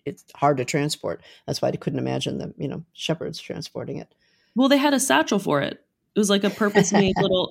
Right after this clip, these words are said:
Speaker 2: I'm serious. I'm alwa-, like, listen, whenever I go to Sardinia, I'm like, "Where is the museum?" Because every village virtually has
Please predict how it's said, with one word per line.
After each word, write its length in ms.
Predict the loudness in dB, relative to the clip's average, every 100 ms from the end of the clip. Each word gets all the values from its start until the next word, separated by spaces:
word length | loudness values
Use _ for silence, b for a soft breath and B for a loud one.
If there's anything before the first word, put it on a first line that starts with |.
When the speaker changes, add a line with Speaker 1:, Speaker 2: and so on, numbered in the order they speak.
| 0
Speaker 2:
I'm 80 | 2
serious. 640 | 2 2 4 4 2 0 2
I'm 200 | 2 4 4
alwa-, 300 | 4 2 2
like, 280 | 2 2 b b -2
listen, 440 | 0 0 -2 -6 b b b
whenever 260 | 2 4
I 80 | 4
go 100 | 2
to 100 | 2
Sardinia, 760 | 2 2 4 4 4 4 2 -2
I'm 100 | 2
like, 200 | 2 2 -2
"Where 600 | -8 0 2 4 4 2
is 300 | 2 2 2
the 100 | 2
museum?" 800 | 4 4 4 2 2 0 -2 -4 b b b b
Because 320 | -2 2 2 2
every 380 | 2 2 2 2
village 520 | 2 2 2 0 -2
virtually 460 | 0 0 0 0 0
has 380 | 2 2 2